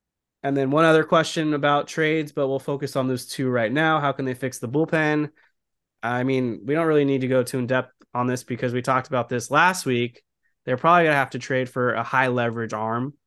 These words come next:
What name exactly to be determined, because we don't really know the true sellers yet. But I think we're both in agreement here. They're gonna have to trade for at least one closer bound type of reliever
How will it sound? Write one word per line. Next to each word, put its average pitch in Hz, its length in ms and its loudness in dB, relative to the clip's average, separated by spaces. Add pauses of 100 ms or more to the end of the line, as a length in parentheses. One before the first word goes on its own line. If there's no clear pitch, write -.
(320)
What 117 340 -2
name 143 460 0 (120)
exactly 156 680 0
to - 160 -10
be 135 120 -4
determined, 139 460 -2
because 127 220 -4
we 123 80 -2
don't 123 160 -2
really 127 160 0
know 120 160 -2
the 113 80 -4
true 123 220 -10
sellers 143 460 0
yet. 151 280 0 (640)
But 127 120 0
I 123 120 2
think 143 160 -4
we're 135 80 0
both 127 260 2
in 131 60 -4
agreement 123 420 -4
here. 127 240 0
They're 120 160 -2
gonna 135 200 0
have 127 180 0
to 123 80 -6
trade 123 280 -4
for 123 160 -2
at 110 100 0
least 123 280 -4 (460)
one 135 300 2
closer 131 580 -2
bound 120 340 -2
type 120 240 -4
of 117 60 -6
reliever 107 720 -6